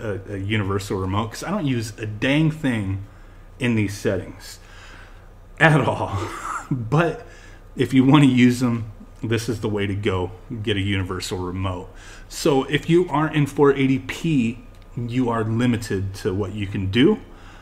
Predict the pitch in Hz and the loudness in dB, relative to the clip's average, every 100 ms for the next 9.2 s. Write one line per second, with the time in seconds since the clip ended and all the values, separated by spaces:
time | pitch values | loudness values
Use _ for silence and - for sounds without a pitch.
0 | - - 107 95 90 90 87 127 - 123 | -20 -12 -8 -8 -8 -12 -6 -6 -2 -2
1 | 120 110 - 127 113 117 110 110 110 120 | -2 -4 0 0 0 -2 -2 -4 -2 -2
2 | 113 113 110 117 110 110 107 98 98 104 | -2 -4 -4 -4 0 0 0 -2 -2 0
3 | 104 101 104 104 101 98 - - - - | 0 -2 -2 -2 -4 -6 -14 -20 -20 -10
4 | 110 95 95 95 107 98 98 98 101 101 | -6 -4 -4 -6 -6 -6 -6 -6 -8 -8
5 | - - 110 110 - 95 101 107 139 123 | -8 -6 -6 -6 -8 -8 -8 -4 0 0
6 | - 95 101 101 - - - - 120 139 | -2 -4 -6 -6 -14 -20 -6 0 2 4
7 | 131 - 143 123 117 107 117 110 104 104 | 4 4 4 4 0 0 0 0 0 -4
8 | 101 107 104 104 98 98 95 - - 110 | -4 -2 -2 -2 -2 -4 -4 -8 -8 -4
9 | 104 98 | -4 -6